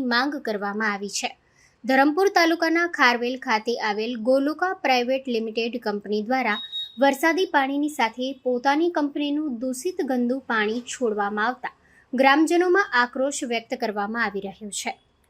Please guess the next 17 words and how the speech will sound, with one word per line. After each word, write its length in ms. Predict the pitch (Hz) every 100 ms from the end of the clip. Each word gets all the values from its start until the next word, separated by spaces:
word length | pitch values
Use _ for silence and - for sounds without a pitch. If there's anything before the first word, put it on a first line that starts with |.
| _
ગોલોકા 440 | 233 247 254 302 330
પ્રાઇવેટ 340 | 339 330 320 339
લિમિટેડ 420 | 320 302 311 311
નામની 380 | 277 254 247 254 262
કંપની 480 | 240 220 220 226 247 -
અહીં 220 | 240 277
દૂધની 380 | 262 269 302 370 339
બનાવટની 520 | 285 277 294 302 320
વસ્તુઓનું 640 | 277 226 - 240 233 247 294 247
ઉત્પાદન 440 | 240 - 311 370 349
કરવામાં 460 | 269 208 214 220 196
આવે 120 | 185
છે, 200 | 185 - - _ _ _ _ _ _
પરંતુ 360 | 294 330 359 427
પોતાનું 440 | 349 302 302 311 330
કંપનીનું 520 | 302 254 269 269 285 254
ગંદુ 280 | 262 254